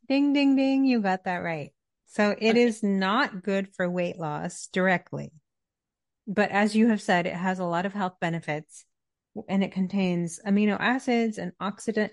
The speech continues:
Speaker 1: antioxidants, and it's fermented, which is good for gut health, which could then lead to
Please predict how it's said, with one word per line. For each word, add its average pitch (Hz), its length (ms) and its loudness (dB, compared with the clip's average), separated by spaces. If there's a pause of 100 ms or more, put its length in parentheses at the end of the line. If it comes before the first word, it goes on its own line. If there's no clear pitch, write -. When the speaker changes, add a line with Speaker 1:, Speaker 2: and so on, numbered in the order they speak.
Speaker 1:
antioxidants, 208 920 0
and 185 100 -2
it's 175 140 -8
fermented, 170 560 -2
which 185 260 -4
is 180 320 -4 (140)
good 196 200 2
for 190 140 -2
gut 254 260 0
health, 220 320 0
which 180 260 -8
could 185 200 -4
then 202 320 0
lead 190 340 -2
to 160 300 -6